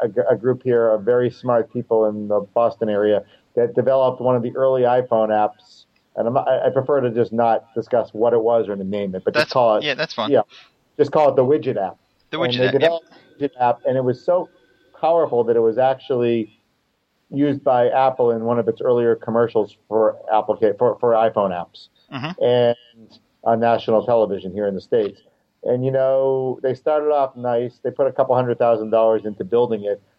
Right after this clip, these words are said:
Speaker 1: You know, today I saw that they're the hundred and thirty-third app listed in the entertainment section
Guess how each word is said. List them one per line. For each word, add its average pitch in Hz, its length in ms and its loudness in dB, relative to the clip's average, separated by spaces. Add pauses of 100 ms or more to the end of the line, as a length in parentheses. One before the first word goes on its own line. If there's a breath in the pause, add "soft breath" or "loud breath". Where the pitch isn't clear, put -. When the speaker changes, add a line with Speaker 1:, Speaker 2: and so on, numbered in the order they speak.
(200)
Speaker 1:
You - 80 -4
know, - 160 0 (140)
today 170 560 2 (240)
I 127 200 -2
saw 139 240 2
that 127 160 -4
they're 127 420 2
the 123 100 -2
hundred 165 320 -2
and 127 160 0 (100)
thirty-third 139 880 0
app 120 220 2 (160)
listed 127 460 -2
in 120 160 -8
the 120 100 -2
entertainment 120 720 0
section 107 540 0